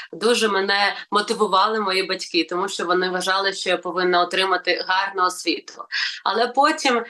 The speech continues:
чи то звичка, чи це вже моє життя, я навіть, е, і сьогодні навчаюся кожного, ем, кожного дня. Кожен рік я проходжу якісь курси підвищення кваліфікації,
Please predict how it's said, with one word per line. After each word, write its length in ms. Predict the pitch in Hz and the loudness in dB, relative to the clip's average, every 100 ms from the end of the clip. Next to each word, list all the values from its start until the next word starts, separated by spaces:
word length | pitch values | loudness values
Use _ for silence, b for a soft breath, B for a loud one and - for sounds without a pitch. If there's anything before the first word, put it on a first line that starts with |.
| B | B
чи 140 | - | -4
то 140 | - 269 | 2 0
звичка, 560 | 214 240 277 - 208 | 2 2 2 0 -2
чи 180 | 190 226 | 0 -2
це 340 | - - 220 190 | -2 -4 -4 -4
вже 180 | 185 202 | 0 2
моє 300 | 196 196 196 | 2 2 2
життя, 580 | 208 202 277 247 269 220 | 0 0 2 4 4 2
я 160 | 202 | -4
навіть, 340 | 202 208 196 - B B - | 0 0 -2 -10 B B -2
е, 160 | 190 | 0
і 140 | 185 220 | 2 -2
сьогодні 640 | - 233 220 233 214 190 | 0 0 4 4 2 0
навчаюся 680 | 180 180 240 262 269 - 208 | -2 0 2 2 2 -2 -2
кожного, 640 | 220 226 226 196 190 185 B B - | 0 0 2 2 4 4 B B -6
ем, 800 | 190 180 175 175 170 170 170 160 - - - | 2 4 6 4 4 4 2 2 -4 -12 0
кожного 460 | 254 233 233 208 | 0 2 2 2
дня. 400 | 196 175 143 123 - B B - | 0 0 0 -2 -8 B B -4
Кожен 280 | 240 233 226 | 0 2 2
рік 220 | 269 269 | 0 0
я 80 | 220 | -2
проходжу 460 | - 180 214 202 | -2 0 0 0
якісь 340 | 202 190 202 - | -2 -2 -6 -6
курси 320 | 214 190 214 | -4 -4 -4
підвищення 500 | 196 170 208 - 190 | -6 -2 -2 0 -4
кваліфікації, 1120 | - 185 170 190 233 247 240 233 226 202 190 | 0 -2 0 -2 2 2 2 0 2 2 2